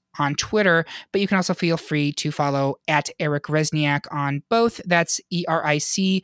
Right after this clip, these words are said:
R, E, Z as in zebra, S as in snake, N as in Nancy, Y A K. Uh, <laughs> moving on to the debates. First up, we have Proud Mary versus I Will Survive. We're gonna go around the horn. I'm gonna start with Andrea. Which one do you pick?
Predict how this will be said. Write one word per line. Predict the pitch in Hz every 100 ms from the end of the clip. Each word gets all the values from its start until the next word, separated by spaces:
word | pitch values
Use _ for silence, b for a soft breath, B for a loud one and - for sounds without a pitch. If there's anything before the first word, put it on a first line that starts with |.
| B B B
R, | 160 165
E, | 160 160
Z | 147 147
as | 151
in | 143
zebra, | 147 151 151 -
S | 151 156
as | 147
in | 147
snake, | - 143 143 -
N | 151
as | 151
in | 147 143
Nancy, | 143 139 143 143 -
Y | 151 139 139 - -
A | - 170 160
K. | - - - - B B B B 180
Uh, | 170
<laughs> | 180
moving | 185 233 233 247 240
on | 214 214 226 226
to | - 226 220
the | 208
debates. | 208 233 247 - - - -
First | 196 208 -
up, | 202 208
we | 170 185
have | 190 180 180 -
Proud | - 175 165 170 160
Mary | 165 175 170
versus | 160 165 165 156 151
I | 160
Will | 156 160
Survive. | - 156 151 151 180 185
We're | 180
gonna | 185
go | 185
around | 185 185 196 202
the | 190
horn. | 202 202 208
I'm | 208
gonna | 208
start | 208 220 214
with | 220 220 226
Andrea. | 233 269 277 165 143
Which | 165 190
one | 185
do |
you | 185
pick? | 226 -